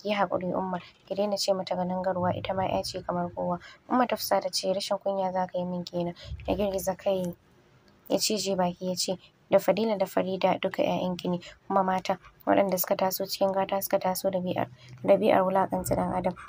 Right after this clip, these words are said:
wanda har ni akan, wanda har ni a hakan na tashi. Umma kuma duk koyarwar ki ce, Umma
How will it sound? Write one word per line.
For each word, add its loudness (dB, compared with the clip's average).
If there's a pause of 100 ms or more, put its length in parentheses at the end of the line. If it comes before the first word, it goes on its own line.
(120)
wanda 2
har 2
ni -2
akan, 0 (520)
wanda 6
har 4
ni 4
a 2
hakan 0
na 0
tashi. 0 (280)
Umma 4
kuma 4
duk 2 (100)
koyarwar 6
ki -18
ce, -2 (260)
Umma 6